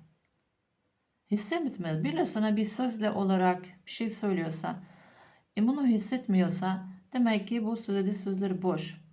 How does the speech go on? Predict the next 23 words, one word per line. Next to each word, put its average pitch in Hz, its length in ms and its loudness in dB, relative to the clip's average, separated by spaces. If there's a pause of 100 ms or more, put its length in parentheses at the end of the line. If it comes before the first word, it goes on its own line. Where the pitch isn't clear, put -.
(340)
Çünkü - 320 -4
bir 202 120 -2
kaygılanıyorsun, 208 880 2
endişeleniyorsun. 185 1000 2
Bak 160 200 -2
bir 190 100 2
şeyi 202 340 0
düşünüyorsun 196 680 0
çok 170 220 -6
fazla. 160 280 -4
Acaba 185 360 0
gerçekten 190 560 0
mi 185 80 4
seviyor? 180 400 -2
Çünkü 185 240 -8
içinde 190 520 -2 (440)
insan, 185 380 0 (320)
sana 196 320 -2
karşıdaki 190 520 0
insanlar 185 560 2
başka 180 340 -2
şeyler 190 340 2
söylüyor. 185 480 -2